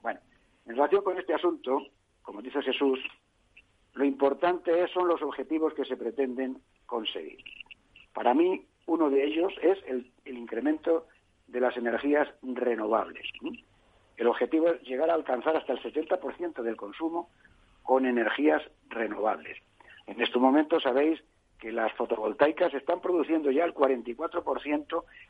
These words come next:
de la energía que se produce en España, el doble de lo que produce la energía atómica. Por tanto, las centrales nucleares.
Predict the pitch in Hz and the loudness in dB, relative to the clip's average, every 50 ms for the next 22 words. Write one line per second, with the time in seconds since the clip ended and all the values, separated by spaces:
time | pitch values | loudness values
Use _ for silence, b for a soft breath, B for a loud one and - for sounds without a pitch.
0 | b b - 120 120 123 120 123 113 113 - 147 160 156 151 - 135 123 123 131 | b b -2 2 2 2 4 2 0 2 4 2 4 2 0 -2 -2 -2 0 -2
1 | 143 131 135 120 110 - - 180 185 165 123 113 110 117 123 170 175 180 190 190 | 0 0 0 -2 -2 0 2 2 2 2 2 0 0 2 4 2 4 4 2 0
2 | 190 190 - _ _ _ _ _ _ _ _ _ _ 110 120 123 127 123 131 127 | 0 -4 -10 _ _ _ _ _ _ _ _ _ _ -6 -2 0 0 2 0 0
3 | 123 127 143 165 160 170 165 151 143 135 123 131 - 147 151 151 151 151 - - | 0 2 0 0 2 2 2 2 2 0 -2 -4 -2 0 2 2 2 0 -2 -6
4 | _ _ _ _ _ - 117 117 - 123 117 95 95 80 - - - - - _ | _ _ _ _ _ -2 0 0 2 0 -2 -2 -4 -12 -14 -14 -16 -16 -18 _
5 | b b b b 104 101 - - - 190 202 175 - 147 139 165 - - - - | b b b b -10 -8 -2 4 4 4 4 4 0 -2 -2 -2 -2 -6 -10 -12
6 | - 98 92 123 131 131 123 127 123 123 - 98 85 80 76 - | -12 -12 -2 0 0 0 2 0 -4 -6 -6 -10 -10 -12 -14 -16